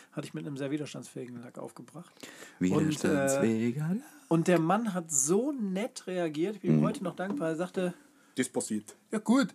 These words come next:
Speaker 1: so hat er's gesagt. Ja,
Speaker 2: Ja.
Speaker 1: der, der Dübel ist raus, ich mach einen neuen Dübel hinein und dann kannst du wieder dran schrauben. Ja,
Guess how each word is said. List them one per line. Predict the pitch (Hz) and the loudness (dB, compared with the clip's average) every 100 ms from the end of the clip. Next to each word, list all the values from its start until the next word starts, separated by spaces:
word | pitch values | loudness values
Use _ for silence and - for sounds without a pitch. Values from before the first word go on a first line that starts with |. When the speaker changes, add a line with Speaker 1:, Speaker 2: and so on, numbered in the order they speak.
| - | -12
Speaker 1:
so | - 202 214 | 2 4 6
hat | 208 | 4
er's | 185 | 0
gesagt. | - 175 156 - - | 0 0 0 -2 -2
Ja, | 165 208 | 0 2
Speaker 2:
Ja. | 180 | 4
Speaker 1:
der, | 190 180 | 6 6
der | 175 170 | 8 6
Dübel | 170 269 320 294 | 10 12 12 12
ist | 220 180 170 | 10 8 8
raus, | 143 151 | 8 8
ich | 180 | 6
mach | 180 233 | 8 10
einen | 196 | 10
neuen | 202 165 | 8 8
Dübel | 262 294 | 6 8
hinein | 175 170 170 254 | 6 8 6 6
und | 233 233 | 6 6
dann | 233 208 | 4 4
kannst | 262 285 - | 4 4 2
du | |
wieder | 320 330 | 4 4
dran | 269 339 339 | 6 4 4
schrauben. | - - 160 170 151 151 | -2 4 8 8 6 4
Ja, | 233 | 4